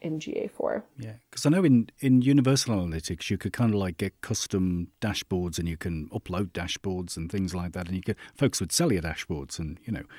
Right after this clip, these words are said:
Speaker 2: and designs and things. Um, can you do that in Google Analytics four? Can you change the dashboard?
Speaker 1: You can actually change the main dashboards.
Speaker 2: Hmm.
Speaker 1: They call it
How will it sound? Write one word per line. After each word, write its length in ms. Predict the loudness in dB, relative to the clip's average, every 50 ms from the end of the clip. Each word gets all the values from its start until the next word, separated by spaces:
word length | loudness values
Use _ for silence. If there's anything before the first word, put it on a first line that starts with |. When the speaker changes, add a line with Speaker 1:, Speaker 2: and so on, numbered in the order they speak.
| -20 -12 -6
Speaker 2:
and 100 | -4 -2
designs 460 | -2 0 0 2 2 2 2 0 0
and 100 | -2 -2
things. 220 | -2 -2 -2 -4 -6 -10 -14 -14 -6 2
Um, 160 | 4 4 4 4
can 160 | 4 4 6
you 80 | 6 8
do 80 | 6
that 180 | 6 4 4 4
in 120 | 4 4
Google 240 | 4 4 4 4 4
Analytics 420 | 4 4 4 4 2 0 0 -2 0
four? 260 | 4 4 6 6 4
Can 140 | 2 0 0
you 80 | 0
change 300 | 2 2 4 4 4 4
the 100 | 2 -2
dashboard? 540 | -4 -4 -6 -6 -6 -8 -10 -10 -12 -12 -12 _ -20 _ _ _ _ _ _ _ _ 0
Speaker 1:
You 160 | 2 2 2
can 340 | 2 4 4 6 8 8 8
actually 460 | 6 6 4 2 2 2 4 4 4
change 680 | 4 2 4 4 6 8 8 8 8 8 6 4 2 4
the 440 | 8 8 10 10 10 10 8 6 6 4
main 320 | 2 2 2 2 2 2
dashboards. 720 | 2 2 2 2 0 -2 0 2 4 8 10 10 10 10
Speaker 2:
Hmm. 60 | 8
Speaker 1:
They 160 | 8 4 2
call 340 | 0 0 4 6 8 8 8
it 220 | 8 6 4 2